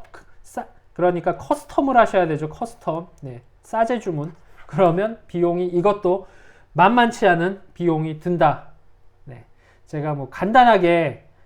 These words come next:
자주 거기서 제가 그 제, 그 세컨하우스에 있지는 않지만 그래도 그동안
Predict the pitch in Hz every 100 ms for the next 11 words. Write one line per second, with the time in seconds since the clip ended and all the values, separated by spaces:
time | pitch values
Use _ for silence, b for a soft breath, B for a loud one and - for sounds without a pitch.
0 | - - 170 196 247 196 190 190 208 185
1 | 170 170 165 156 151 151 165 151 156 _
2 | - 147 143 - 214 226 208 190 185 180
3 | 160 208 202 165 180 196 190 175 165 202
4 | 220 b b b b b b - 196 226
5 | 202 208